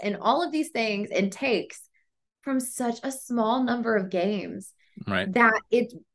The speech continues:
Speaker 1: it really is hard to say definitively what is happening, what's going to happen, what could happen. We take these percentages and we try so hard to say that,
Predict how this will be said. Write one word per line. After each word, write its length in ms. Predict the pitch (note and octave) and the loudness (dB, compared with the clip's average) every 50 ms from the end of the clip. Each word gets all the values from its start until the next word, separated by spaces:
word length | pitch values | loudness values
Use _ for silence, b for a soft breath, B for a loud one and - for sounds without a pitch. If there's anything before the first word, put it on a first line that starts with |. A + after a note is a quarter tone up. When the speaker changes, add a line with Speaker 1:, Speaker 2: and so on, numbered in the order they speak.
| _ _ _ | _ _ _
Speaker 1:
it 220 | G#3+ B3 A3 G#3 | 4 4 4 2
really 360 | A3 B3 E4 E4+ F4 C#4 - | 2 2 4 4 4 4 4
is 120 | A#3 A#3 A#3 | 4 2 2
hard 360 | A3 - A3 G3+ G3 F#3+ G3 | 2 2 4 6 6 4 4
to 100 | - G3 | -2 -4
say 300 | F#3+ - G3 F#3 F#3 F#3 | 0 2 4 4 4 2
definitively 800 | F#3+ F#3+ F#3 - F3+ F#3+ F#3 E3+ E3 D3 D3 D3+ D3+ D3 D3 D3 b b _ _ _ | 0 -4 -2 0 0 2 2 2 2 0 0 0 -2 -2 -2 -4 b b _ _ _
what 300 | - F3+ F3+ G#3 A3 A#3 | -8 0 4 4 6 6
is 140 | C#4+ C#4 - | 6 4 4
happening, 440 | - G#3 F3+ F3 F3 F#3 F3 E3+ E3+ | 4 2 2 4 0 -4 -4 0 2
what's 200 | F3 - - - | 0 0 0 -2
going 360 | _ G#3 G3+ G#3+ A#3+ A#3+ A#3 | _ 4 4 4 4 2 2
to 60 | - | 0
happen, 400 | F#3+ F3+ E3+ E3 E3 E3+ E3+ E3+ | 0 0 0 0 0 -2 -4 -2
what 180 | D#3+ - - - | -2 -4 -4 -6
could 220 | - - C4 B3+ | -2 0 0 2
happen. 640 | A3+ G#3 G3 F#3 F#3+ F3+ F#3 F3 E3+ E3+ F3 F3 F3 _ _ _ _ _ _ _ | 4 4 4 2 2 2 0 0 0 0 -2 -8 -12 _ _ _ _ _ _ _
We 160 | - A3+ A#3+ | 0 0 0
take 280 | A3+ A#3 C4 C4 B3 A#3+ | 2 4 2 2 2 2
these 180 | B3+ C4+ B3+ - | -2 -2 -2 0
percentages 760 | - G#3+ G3 - G#3 G3 G#3+ G#3+ G3 F#3 E3 D#3+ D#3+ D#3+ D#3+ - _ | -2 -2 0 2 2 2 4 2 4 4 4 4 4 4 0 -4 _
and 360 | - F#3+ G3+ G3 F#3+ F3+ E3 - _ _ _ _ _ _ _ D#3+ E3+ - | 0 2 2 2 0 -2 -4 -8 _ _ _ _ _ _ _ -18 -16 -10
we 260 | - F#3+ G#3+ A#3 G#3+ | -4 0 2 2 2
try 400 | G3+ - - - A3+ G#3+ A3 A#3 | 0 -2 2 4 6 8 8 6
so 240 | B3 A#3 A3+ G3 G3 | 6 4 4 4 4
hard 280 | G3 G#3 F#3 F#3+ G3 G3 | 4 2 2 2 2 2
to 120 | G3 G#3 G3 | 0 -2 -2
say 300 | - F3+ E3+ E3 E3 E3+ | 0 0 0 0 2 4
that, 260 | E3+ D#3 D3+ - | 4 4 4 4